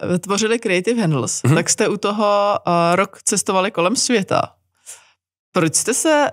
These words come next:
Speaker 1: rozhodli zrovna pro, eh, tenhle ten způsob?
Speaker 2: No, protože jsme byli jenom na akci.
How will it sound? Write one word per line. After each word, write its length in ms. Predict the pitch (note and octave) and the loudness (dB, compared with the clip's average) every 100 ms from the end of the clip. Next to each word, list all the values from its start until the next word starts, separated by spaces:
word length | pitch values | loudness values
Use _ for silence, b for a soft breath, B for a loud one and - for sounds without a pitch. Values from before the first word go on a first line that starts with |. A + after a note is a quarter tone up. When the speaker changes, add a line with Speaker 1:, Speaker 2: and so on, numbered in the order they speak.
| - | 0
Speaker 1:
rozhodli 720 | G3 G3 F#3+ G3 F#3+ F#3+ F#3+ | 0 0 -2 -2 -2 -2 -2
zrovna 420 | F#3+ G3 F3+ F#3 | -2 -2 0 -2
pro, 520 | F3+ F#3+ F#3 F3+ F3 - | -2 0 0 2 0 -2
eh, 380 | D#3 D#3+ D#3 D#3+ F3+ | 0 0 0 -2 -2
tenhle 280 | F3+ F#3+ F3 | -2 0 0
ten 200 | F3+ G3 | -2 -2
způsob? 720 | - - E3+ - E3+ C#3+ - - _ _ _ _ _ _ _ _ _ | -6 -4 -2 2 2 0 -4 -20 _ _ _ _ _ _ _ _ _
Speaker 2:
No, 60 | B2 | 0
protože 280 | D3 D#3+ E3+ | 2 2 4
jsme 160 | F3 | 4
byli 180 | E3 F3 | 4 2
jenom 180 | F3 F#3 | 2 2
na 80 | D#3+ | 2
akci. 360 | D3 - F3 | 0 0 -2